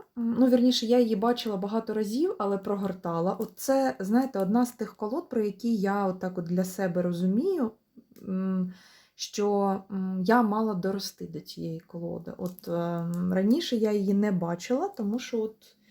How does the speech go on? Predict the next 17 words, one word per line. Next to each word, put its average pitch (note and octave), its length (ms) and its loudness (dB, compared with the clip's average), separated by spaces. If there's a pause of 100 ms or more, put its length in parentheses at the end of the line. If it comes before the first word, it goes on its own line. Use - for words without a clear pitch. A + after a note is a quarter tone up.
(420)
ну, C#4+ 220 -4
от C#4+ 400 -4
вона G3+ 220 2
мені G#3+ 240 4
була, G3 560 -2 (460)
як F#3 160 -10
то F#3 100 -10
кажуть, F#3 340 -2
не F3+ 80 -2
пасєньки A#3 520 0
шапка. - 440 -14 (840)
А G#3+ 120 4
от A#3 380 2
побачила C#4 540 2
я A#3+ 180 6
її A3+ 260 0
саме G3 560 0